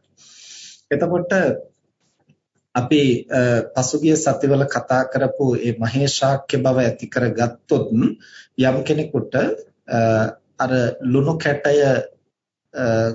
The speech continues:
ගඟට දැම්මහම ලුණු කැටය දිය වෙනවා. නමුත් ගඟේ වතුර ලුණු රස කරන්නට පුළුවන් කමක් නැහැ.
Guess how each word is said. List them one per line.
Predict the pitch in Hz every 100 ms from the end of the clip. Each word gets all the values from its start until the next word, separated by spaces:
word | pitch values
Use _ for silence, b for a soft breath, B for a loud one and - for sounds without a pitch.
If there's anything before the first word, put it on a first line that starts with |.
| - -
ගඟට | 113 127 135 147 151
දැම්මහම | 143 139 135 131 143 147 214 262 -
ලුණු | 123 135
කැටය | 139 135 123 117 107
දිය | 113 120
වෙනවා. | 123 127 185 311 - b b
නමුත් | - 139 139
ගඟේ | 117 123 143 147
වතුර | 117 117 139 175
ලුණු | 180 131 135
රස | 135 -
කරන්නට | 117 117 117 117 113 208 302 -
පුළුවන් | - 131 127 113
කමක් | - 107 95 -
නැහැ. | 117 113